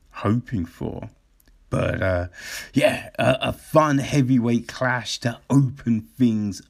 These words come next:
up. So from there, we go to, well, it's meant to be a bantamweight fight,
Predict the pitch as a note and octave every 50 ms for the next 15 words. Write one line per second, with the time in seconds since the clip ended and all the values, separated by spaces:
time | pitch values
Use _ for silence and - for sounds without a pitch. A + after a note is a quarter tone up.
0 | _ - C3 C#3+ C3 - - - _ - - - - - - _ - - - -
1 | - - - - - - - D3+ C3+ - - - F3 F3 E3+ D3+ C#3 C3 B2+ C3
2 | B2+ B2+ C3 C3+ - - - - - - - - A#2+ B2 C3 C3 A#2+ G#2+ - -
3 | C#3 C3 B2+ B2 A#2+ A#2+ A#2+ - - - B2+ A#2+ A#2 A2 - - - D#4 - -
4 | - _ - - - - - - C#3 C3 - - F3+ G#3 G#3 F3+ - D3+ B2 G#2
5 | B2+ A#2 G#2 F2+ - G2+ F#2 F2+ F2+ E2 - - F2 E2+ E2 F2+ F2+ F2+ - -
6 | - - A2 A#2+ B2+ C3 B2 - - _